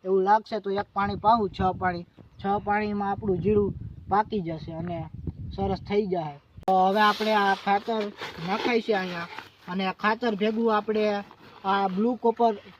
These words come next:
ભેળવવાનું છે. આ બ્લુ કોપર આપણે ભેળવીએ એટલે આ, આનું શું કામ છે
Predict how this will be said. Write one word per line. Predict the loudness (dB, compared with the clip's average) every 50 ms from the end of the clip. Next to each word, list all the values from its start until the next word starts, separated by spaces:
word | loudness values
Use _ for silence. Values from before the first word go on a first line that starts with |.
| _ -6 -2
ભેળવવાનું | 2 2 4 4 4 2 0 0 -2 -4 -2
છે. | 0 0 0 -2 -2 -8 -16 -14 -14 -14 -14 -14 -20 -20 -20 -20 -20 -10 -4
આ | -2 0 0 2
બ્લુ | 2 2 2 0 0 0
કોપર | -2 -2 -2 0 0
આપણે | 0 0 0 0 -2 0
ભેળવીએ | 4 4 4 6 6 4 2 2 0 -2
એટલે | -2 0 4 4
આ, | 6 6 6 6 4 2 0 -4 -12 -12 -6
આનું | -4 -2 0 0 0 0 0 -2
શું | -4 -6 -6 -4 -4 -2
કામ | 2 2 2 2 2 0
છે | 0 0 0